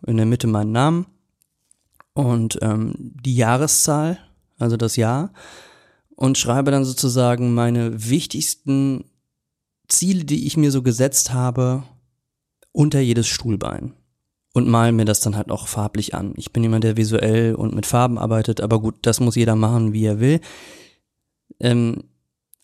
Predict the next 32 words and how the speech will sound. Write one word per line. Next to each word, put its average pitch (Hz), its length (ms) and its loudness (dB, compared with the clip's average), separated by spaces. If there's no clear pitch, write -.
auch 151 220 2
eher 151 240 2
schon 156 180 -2
erwähnt, 135 500 0
ähm, 123 520 -2
das 123 200 -2
macht 131 220 0
dann 120 120 2
Spaß, 127 440 0
sozusagen 127 460 0
diese 117 180 0
Mindmaps, 123 600 0
wenn 120 80 2
man 117 120 2
die 117 280 -4
mehrere 127 380 0
Jahre 117 340 0
macht, 110 380 -2
die 123 80 -2
dann 117 180 0
mal 110 160 0
nebeneinander 113 560 0
zu - 140 -2
legen 113 280 0
und 110 140 -4
zu 113 100 -4
schauen, 110 640 0
was 110 160 0
für - 140 -4
Ziele 135 360 2
haben 117 220 2
sich, 107 420 -4